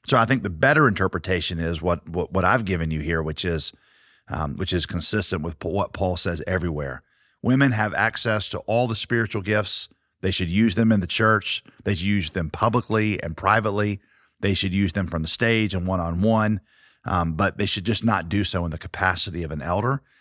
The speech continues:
um, which specifically in First Corinthians fourteen in-, involves the weighing of prophecies and truth or, or speaking authoritatively on behalf of the church.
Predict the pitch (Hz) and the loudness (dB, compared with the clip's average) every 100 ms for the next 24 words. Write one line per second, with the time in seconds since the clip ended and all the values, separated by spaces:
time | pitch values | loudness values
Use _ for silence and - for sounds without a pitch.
0 | _ _ - 90 85 90 - - - 120 | _ _ -6 -4 -2 -4 -4 -4 -2 0
1 | 107 - 90 82 90 - 92 82 87 78 | -2 -2 -2 0 -2 -2 -4 -4 -4 -4
2 | 95 76 - 98 87 82 82 98 85 85 | -6 -4 -2 -2 0 -4 -4 -6 -4 -2
3 | 85 78 82 85 95 82 - - 98 - | -2 -4 -4 -2 -2 -2 -4 2 2 2
4 | 92 87 87 82 78 - 98 92 87 78 | -8 -6 -6 -6 -6 -4 -2 0 -2 -4
5 | 67 _ _ - - - 98 87 80 - | -8 _ _ -10 -8 -4 -4 -4 -6 -4
6 | 85 80 - 87 78 76 73 73 76 76 | -4 -4 -4 -4 -4 -6 -6 -6 -4 -4
7 | 76 73 80 67 - | -6 -8 -6 -6 -8